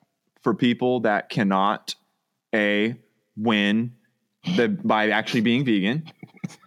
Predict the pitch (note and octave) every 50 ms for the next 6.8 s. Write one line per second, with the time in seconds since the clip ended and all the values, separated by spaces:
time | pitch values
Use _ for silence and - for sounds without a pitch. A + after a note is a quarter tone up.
0 | - - - - D3 C3+ B2 A#2+ B2 C3+ C#3 C3 B2 C#3 B2+ A#2+ C3 B2 A#2+ A#2+
1 | A#2+ - C#3+ C3 B2+ B2+ A#2+ G#2 - - - - - - - - - C#3+ C3 B2
2 | B2+ B2 B2+ B2 - C#3 B2 A#2+ B2+ G#2+ A2 C3 C3 C#3 C#3 C#3+ D3 D3 D3 D3
3 | C#3 C#3 C3 - D3+ C#3 C3 A#2+ - - E3+ E3 D#3 C#3 - - A#2+ G#2 - D#3
4 | D3+ D#3 B2 G2 F#2 A2+ D#3 E3+ - - - _ - - - - - - - -
5 | G3 - - G4+ - C3 C#3 D3 D3 C#3+ - E3 D#3 D#3+ E3 C#3+ D3 D3 C#3+ C#3+
6 | C#3+ C#3+ D#3+ F3+ G#3 - - C#3 A2+ F#2+ G2+ F#2+ - C2+ - -